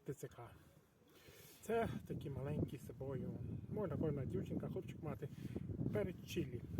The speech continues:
Ну, ви знайдете інструкцію в інтернеті. І дуже,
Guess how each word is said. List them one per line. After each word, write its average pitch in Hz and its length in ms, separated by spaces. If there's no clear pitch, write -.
Ну, 269 180
ви 196 100
знайдете 170 400
інструкцію 143 480
в 135 120
інтернеті. 165 640
І 175 80
дуже, 143 500